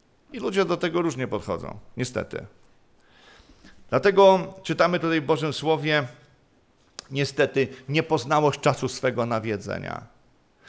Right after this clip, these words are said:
Ludzie mówią: „Idź swoją drogą, ja pójdę swoją”. I to jest bardzo ważne. Jeśli spotkamy się z Chrystusem prawdziwie, to możemy zawsze iść razem, albo nasze drogi mogą się rozejść. I to jest ten dzień.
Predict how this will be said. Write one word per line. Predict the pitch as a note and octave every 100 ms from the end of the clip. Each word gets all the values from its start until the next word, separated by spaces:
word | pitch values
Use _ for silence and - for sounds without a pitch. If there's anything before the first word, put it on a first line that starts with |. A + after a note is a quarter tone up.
| -
Ludzie | D#3 D#3
mówią: | C#3+ E3+
„Idź | F#3
swoją | D#3+ D3+
drogą, | C3 G#2+ G2
ja | A2
pójdę | A#2 A2+
swoją”. | G#2 G2+ F2+ - - _ - - _ _ _ _ _ - -
I | D3
to | F3+
jest | C3+
bardzo | A3 F#3+ F#3
ważne. | E3 C#3
Jeśli | C#3
spotkamy | - E3+ G#3 A3
się | G3+ G#3+
z |
Chrystusem | G#3+ F#3 F#3 F#3+
prawdziwie, | E3+ F3 D3 G#2 F#2 - - _ _ _ _ _ _ _ _ -
to | B2+
możemy | C3+ C#3+ B2+
zawsze | B2+ - A#2+
iść | -
razem, | G2+ G#2 D#3+ C4+ _ _ -
albo | A2 A2+ B2 - -
nasze | A2 -
drogi | G2+ G2
mogą | F#2+ F#2+ F#2
się | -
rozejść. | F2 E2 - - - _ _ _ _ _ _ _ - - -
I | A#2+
to | D#3
jest | D3
ten | D#3+ C#3+
dzień. | B2 C#3 F#2+